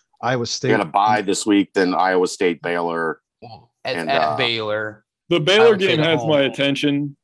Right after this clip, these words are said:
Speaker 4: because Baylor can run the football. And
Speaker 3: Yeah.
Speaker 4: they're running for, like, two hundred thirty yards a game. Dave Aranda's done a really nice job there. And there's always one. I mean, I,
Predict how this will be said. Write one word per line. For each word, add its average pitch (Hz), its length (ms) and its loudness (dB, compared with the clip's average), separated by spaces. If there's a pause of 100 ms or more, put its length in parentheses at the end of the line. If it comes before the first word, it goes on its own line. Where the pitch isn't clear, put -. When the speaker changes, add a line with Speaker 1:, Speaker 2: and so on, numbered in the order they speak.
(100)
Speaker 4:
because 127 340 -6
Baylor 135 380 -2
can 127 180 -8
run 127 180 -4
the 117 80 -6
football. 131 640 -8 (540)
And 117 160 -2
Speaker 3:
Yeah. 120 80 0
Speaker 4:
they're 131 80 -6
running 123 340 -8
for, 123 140 -8
like, 117 160 -4
two 143 100 -12
hundred 131 240 -10
thirty 131 160 -6
yards 123 260 -6
a 123 40 -14
game. 120 500 -6 (220)
Dave 123 180 -2
Aranda's 120 400 -4
done 120 180 -8
a 110 40 -14
really 113 260 -4
nice 113 240 -10
job 117 340 -6
there. 120 440 -2 (560)
And 113 120 -8
there's 110 180 -6
always 135 340 -2
one. 131 320 -4
I 135 100 -12
mean, 180 160 -2
I, 190 120 2